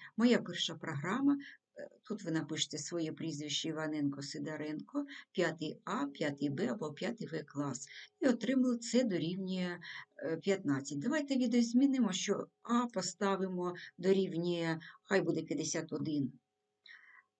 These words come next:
Так, тепер ми знову файл, save, run модуле, run модуле, і дивіться,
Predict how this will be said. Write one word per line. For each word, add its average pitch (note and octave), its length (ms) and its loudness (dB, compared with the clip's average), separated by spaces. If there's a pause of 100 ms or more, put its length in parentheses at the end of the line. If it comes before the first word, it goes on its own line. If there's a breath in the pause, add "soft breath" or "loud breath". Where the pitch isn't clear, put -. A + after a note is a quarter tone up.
(120)
Так, - 260 0
тепер G#3 340 0
ми F3 100 -2
знову F3 380 -2
файл, C#3+ 720 0 (800)
save, D#3+ 520 -2 (760 soft breath)
run E3 440 2
модуле, E3 580 0 (320)
run D#3 240 0
модуле, C#4 400 2
і C#4+ 120 0
дивіться, G#3 520 2